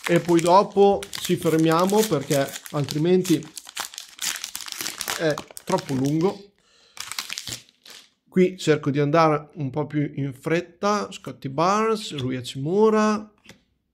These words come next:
Victor Wembanyama, ma attenzione, questa è la base comunque. Sarebbe stato bellissimo trovare l'autografo, non penso che esista, però sarebbe stata una roba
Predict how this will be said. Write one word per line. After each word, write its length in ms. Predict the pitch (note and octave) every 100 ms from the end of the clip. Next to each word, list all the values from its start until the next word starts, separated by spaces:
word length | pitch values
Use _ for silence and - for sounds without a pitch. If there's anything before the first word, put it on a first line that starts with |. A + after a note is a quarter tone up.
| _ _ _ _ _ _
Victor 760 | D3+ A#3+ G#3+ - F3+ F3+ E3+ D#3
Wembanyama, 1200 | F3+ F3 D#3+ D3+ D3+ D#3 D3+ D#3+ F3 F3+ F3+ -
ma 340 | D#3 C#3+ D3+ D3
attenzione, 640 | D3+ - D#3+ E3 G3 D#3
questa 240 | D#3+ - C#3
è 40 |
la 100 | B2+
base 420 | B2+ C#3 C3+ C3
comunque. 800 | - C3 B2+ B2 B2+ D#3+ A#3+ _ _ _ _ - _ -
Sarebbe 280 | - D#3+ D#3
stato 240 | F3+ F#3
bellissimo 800 | C#3 F#3 A#3 A3+ F3+ E3+ D#3+ D#3
trovare 400 | D#3 D#3 D#3+ D3+
l'autografo, 960 | D3+ D3 E3 D#3+ D3 D#3 D3 D3 C#3
non 180 | C#3 C3+
penso 320 | D#3 C#3 B2
che 120 | B2+ C#3
esista, 500 | C3 C#3 B2 C#3 C3+
però 400 | C#3 C3 B2 A#2
sarebbe 320 | B2+ B2 B2+
stata 340 | C#3 C3 C#3+
una 180 | C3 C3
roba 720 | C3+ C3+ B2+ B2+ B2+ B2+ -